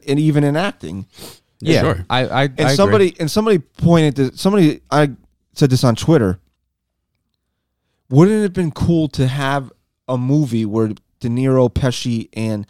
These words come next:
Speaker 1: Pacino just play old school mob bosses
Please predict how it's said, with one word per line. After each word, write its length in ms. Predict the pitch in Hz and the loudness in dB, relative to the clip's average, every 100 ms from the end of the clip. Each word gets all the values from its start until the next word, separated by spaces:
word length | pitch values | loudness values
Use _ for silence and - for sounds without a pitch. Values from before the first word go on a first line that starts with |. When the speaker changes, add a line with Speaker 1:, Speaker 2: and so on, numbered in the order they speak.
| - - _ | -18 -20 _
Speaker 1:
Pacino 560 | - 117 - 143 123 - _ - | -6 -6 -2 0 0 -2 _ -4
just 460 | - 143 - - | 2 2 0 -8
play 480 | - 135 131 117 110 - _ _ _ | -8 -2 0 0 -4 -8 _ _ _
old 280 | 135 127 117 | 2 2 0
school 340 | - 131 120 | -4 0 0
mob 380 | 110 120 127 113 | 0 -2 -4 -6
bosses 560 | 92 92 95 98 95 | -6 -6 -8 -10 -12